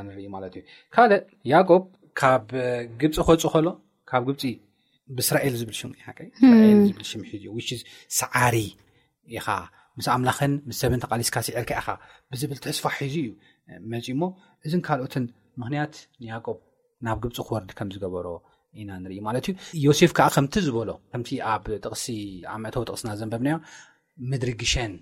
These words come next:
Speaker 1: ዝበሃል ኣዝያ ልምዕቲ፣ ኣዝያ ደስ ትብል ቦታ ንኽቕመጡ፣ ምስ ቤተሰቡ፣ ምስ ኣዝማዱ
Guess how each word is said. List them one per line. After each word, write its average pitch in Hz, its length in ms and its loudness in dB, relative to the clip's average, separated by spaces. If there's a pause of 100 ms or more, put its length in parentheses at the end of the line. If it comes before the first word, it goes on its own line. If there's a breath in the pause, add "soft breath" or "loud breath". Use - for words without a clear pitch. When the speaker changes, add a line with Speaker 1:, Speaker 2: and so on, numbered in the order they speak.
(120)
Speaker 1:
ዝበሃል 120 420 2 (440 soft breath)
ኣዝያ 120 340 2
ልምዕቲ፣ 123 320 4 (120)
ኣዝያ 117 280 4
ደስ 147 160 6
ትብል 113 220 -6
ቦታ 107 220 -4 (480 loud breath)
ንኽቕመጡ፣ 110 580 -6 (280)
ምስ 107 180 -12
ቤተሰቡ፣ 165 480 2 (120)
ምስ 110 160 -6
ኣዝማዱ 123 400 2